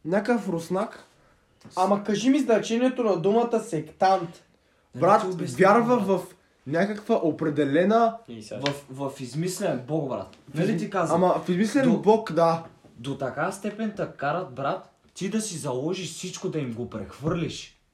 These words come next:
Speaker 1: Ама в повечето случаи
Speaker 3: За да можеш да вярваш в тая религия.
Speaker 2: И та водят се едно,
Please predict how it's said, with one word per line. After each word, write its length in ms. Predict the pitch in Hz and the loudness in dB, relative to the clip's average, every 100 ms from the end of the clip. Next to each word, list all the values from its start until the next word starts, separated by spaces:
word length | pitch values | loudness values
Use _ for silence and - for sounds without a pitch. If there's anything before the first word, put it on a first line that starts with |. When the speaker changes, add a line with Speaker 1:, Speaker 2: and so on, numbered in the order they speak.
| _ _ - | _ _ -2
Speaker 1:
Ама 340 | 151 156 156 | 0 4 2
в 80 | 151 | 0
повечето 460 | - 165 208 220 - | -4 4 4 4 -2
случаи 260 | 208 247 | -4 0
Speaker 3:
За 100 | 240 | 0
да 80 | 139 | 0
можеш 300 | 135 175 185 | 0 2 2
да 120 | 175 | 2
вярваш 340 | 143 165 180 160 | 0 0 -2 -4
в 160 | 151 | -6
тая 180 | - 135 | -4 -4
религия. 400 | 123 110 95 90 - _ _ - | -4 -6 -10 -14 -20 _ _ -8
Speaker 2:
И 140 | 196 | -4
та 120 | 202 180 | 2 2
водят 400 | 196 233 247 - | 4 4 4 2
се 140 | 233 | 0
едно, 400 | 220 226 247 240 | 2 4 2 0